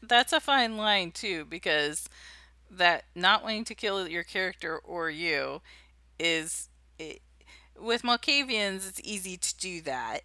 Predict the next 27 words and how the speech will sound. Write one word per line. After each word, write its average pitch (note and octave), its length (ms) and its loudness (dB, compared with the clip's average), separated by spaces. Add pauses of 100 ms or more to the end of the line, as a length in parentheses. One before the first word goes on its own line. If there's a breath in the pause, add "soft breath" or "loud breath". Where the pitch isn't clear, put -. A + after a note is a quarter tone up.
(120)
And E3 460 4
we'll A3+ 120 -2
discuss G#3 440 2
a G3 60 -8
little F3+ 240 -4
bit E3+ 180 -6
later E3+ 240 0
about D#3+ 280 0
crossing E3 420 4
lines, D#3 520 -2
but D#3 220 -2 (460 loud breath)
anytime B3 500 4
you're G3 160 -4
wanting F3 480 -4
to D#3+ 560 -6 (420)
try F3+ 220 4
something F#3+ 380 -4
out D#3+ 160 4
'cause - 160 -6
you're E3+ 80 -6
like, D#3 220 -6
"This A#3+ 180 0
is A3 140 0
cool A#3+ 520 -8 (300 loud breath)
and F#3 120 -4
it's - 160 -6
crazy," D#3 840 -4